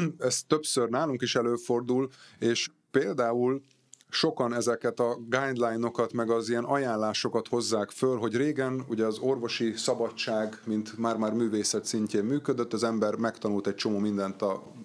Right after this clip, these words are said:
szervezetünk működéséről, a betegségek természetéről, a lehetséges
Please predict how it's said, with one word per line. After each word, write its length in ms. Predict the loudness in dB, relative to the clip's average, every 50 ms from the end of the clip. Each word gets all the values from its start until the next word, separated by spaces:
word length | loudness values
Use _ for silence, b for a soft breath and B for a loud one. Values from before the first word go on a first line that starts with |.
| -10 -6
szervezetünk 680 | -4 0 0 0 0 0 -2 -2 -4 -4 -4 -4 -2
működéséről, 800 | 0 0 0 2 0 0 0 0 0 0 0 2 2 2 2 2
a 40 | 2
betegségek 640 | 2 0 2 0 -2 -2 0 0 0 0 0 0 0
természetéről, 840 | 0 0 2 2 0 0 0 0 -2 0 0 0 0 0 0 0
a 40 | 0
lehetséges 600 | 2 2 0 0 -2 -4 -4 -4 -4 -4 -4 -6